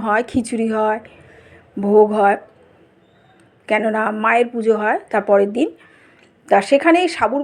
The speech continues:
পায়েসটা কিন্তু দারুণভাবে সুন্দর হয়েছিল, হয়েছিল এবং সবাই খুব প্রশংসা করেই খাবে। আপনিও যদি এইভাবে করেন, অপূর্ব স্বাদের, অপূর্ব সুন্দর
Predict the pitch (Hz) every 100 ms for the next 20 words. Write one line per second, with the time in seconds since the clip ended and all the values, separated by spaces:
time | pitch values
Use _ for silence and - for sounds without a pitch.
0 | 277 214 208 254 262 294 320 196 220 269
1 | 220 208 381 - - _ _ _ _ _
2 | _ _ _ _ _ _ _ _ _ _
3 | _ - - 240 214 220 208 208 202 214
4 | 226 285 294 277 233 214 254 - 330 415
5 | - - - - _ _ _ _ _ _
6 | _ _ _ _ _ _ _ _ - _
7 | _ _ _ _ - 226 226 277 302 302
8 | 359 403 - - 202 - - - 226 302
9 | 370 370 349 269 269 294 269 226 339 554
10 | - _ _ _ _ _ _ _ _ _
11 | _ _ _ _ _ _ _ - 208 208
12 | 269 277 285 285 220 208 302 427 - -
13 | 190 208 220 233 226 214 202 240